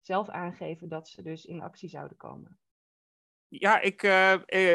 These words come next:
Speaker 2: ik heb nog steeds zoiets van, hè, want, want, want je zegt van, nou, we hebben dus en die, en die literatuurstudie gedaan en dat surveyonderzoek.
Speaker 1: Ja.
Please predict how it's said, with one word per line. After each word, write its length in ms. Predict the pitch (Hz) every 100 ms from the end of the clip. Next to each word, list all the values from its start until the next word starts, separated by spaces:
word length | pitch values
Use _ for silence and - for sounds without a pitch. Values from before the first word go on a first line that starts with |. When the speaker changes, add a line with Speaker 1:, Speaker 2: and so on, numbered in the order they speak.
| -
Speaker 2:
ik 140 | 170
heb 120 | 180
nog 120 | 175
steeds 300 | - 226 247
zoiets 200 | - 160
van, 100 | 143
hè, 120 | 175 220
want, 240 | 190 165
want, 260 | 139 151 147
want 160 | 160
je 60 | 156
zegt 180 | 226 -
van, 100 | 185
nou, 120 | 151
we 60 |
hebben 180 | 147 147
dus 140 | 147 -
en 220 | - 196
die, 200 | 180 170
en 120 | 214
die 100 | 208
literatuurstudie 720 | 180 175 170 180 170 - 156
gedaan 380 | 143 143 135 127
en 160 | 151 165
dat 140 | 151
surveyonderzoek. 960 | - 143 156 208 226 208 196 208 233 -
Speaker 1:
Ja. 140 | 262